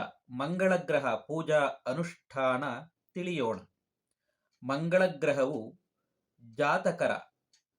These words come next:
ಭ್ರಾತೃಕಾರಕ, ಭೂಕಾರಕ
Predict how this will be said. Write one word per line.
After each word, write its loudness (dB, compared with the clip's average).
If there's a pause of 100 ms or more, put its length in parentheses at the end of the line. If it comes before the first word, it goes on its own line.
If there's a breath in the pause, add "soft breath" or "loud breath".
(560)
ಭ್ರಾತೃಕಾರಕ, 0 (840)
ಭೂಕಾರಕ 0